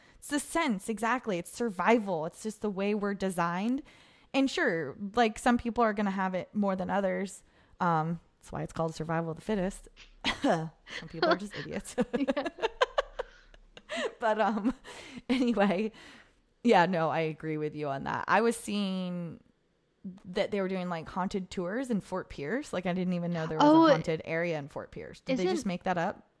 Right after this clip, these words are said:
Speaker 2: I don't, well, isn't
Speaker 1: Or
Speaker 2: there, like, a, like, a, I don't know. I know it's in Saint, like, I know it's in the county, but isn't there, like, a ha-, like, a tree or something that someone did that's, like, haunted?
Speaker 1: In Fort Pierce?
Speaker 2: I don't know where it's at. I
Speaker 1: Oh.
Speaker 2: haven't looked it up. I've
Speaker 1: Oh,
Speaker 2: just,
Speaker 1: you're
Speaker 2: like,
Speaker 1: saying, like, Saint Lucie County,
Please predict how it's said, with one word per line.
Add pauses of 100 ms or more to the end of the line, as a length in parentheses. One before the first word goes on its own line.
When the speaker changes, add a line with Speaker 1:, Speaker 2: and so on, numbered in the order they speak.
(140)
Speaker 2:
I
don't,
well,
isn't
Speaker 1:
Or
Speaker 2:
there,
like,
a,
like,
a, (180)
I
don't
know. (140)
I
know
it's
in
Saint,
like,
I
know
it's
in
the
county,
but (560)
isn't
there,
like,
a
ha-,
like,
a
tree
or
something
that
someone
did (1120)
that's,
like,
haunted?
Speaker 1:
In
Fort
Pierce? (200)
Speaker 2:
I
don't
know
where
it's
at. (420)
I
Speaker 1:
Oh.
Speaker 2:
haven't
looked
it
up.
I've
Speaker 1:
Oh,
Speaker 2:
just,
Speaker 1:
you're
Speaker 2:
like,
Speaker 1:
saying,
like,
Saint
Lucie
County,